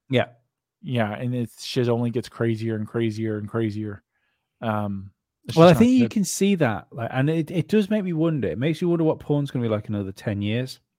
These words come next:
Speaker 2: I don't know. Nothing good.
Speaker 1: Um, so, <laughs> yeah, but the, I, I remember when
Speaker 2: It's not like classic Playboys where it was just a naked lady.
Speaker 1: Well, this is the thing,
Speaker 2: You know
Speaker 1: right?
Speaker 2: what I
Speaker 1: I
Speaker 2: mean?
Speaker 1: re-, I remember watching, um,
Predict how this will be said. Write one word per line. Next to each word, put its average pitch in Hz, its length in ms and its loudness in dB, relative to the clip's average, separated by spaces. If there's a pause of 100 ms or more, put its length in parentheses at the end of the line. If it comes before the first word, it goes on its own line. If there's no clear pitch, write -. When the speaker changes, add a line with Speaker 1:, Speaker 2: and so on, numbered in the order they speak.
(440)
Speaker 2:
I 101 80 -10
don't 87 100 -12
know. 90 60 -18 (180)
Nothing 107 80 -10
good. 113 340 0
Speaker 1:
Um, 104 140 -4 (840)
so, 165 460 0
<laughs> - 60 -10
yeah, - 160 2 (840)
but 160 260 2 (540)
the, 147 480 2 (380)
I, 151 140 2
I 160 160 2
remember 147 600 4 (440)
when 107 720 -6 (220)
Speaker 2:
It's - 100 -12
not 190 140 4
like 151 120 2
classic 127 600 0
Playboys 107 500 -2
where 107 80 -8
it 113 60 -8
was 104 80 -10
just 110 180 -10
a 104 40 -6
naked 104 340 -6
lady. 101 420 -8 (380)
Speaker 1:
Well, 170 140 4
this 202 200 2
is 190 80 -6
the 165 120 -4
thing, 143 180 2
Speaker 2:
You 107 60 0
know 104 60 2
Speaker 1:
right? 98 100 0
Speaker 2:
what 101 60 -2
I 135 60 6
Speaker 1:
I 143 40 6
Speaker 2:
mean? 151 100 8
Speaker 1:
re-, 156 160 -2
I 139 60 2
remember 147 500 2
watching, 104 720 -2 (220)
um, 92 560 -8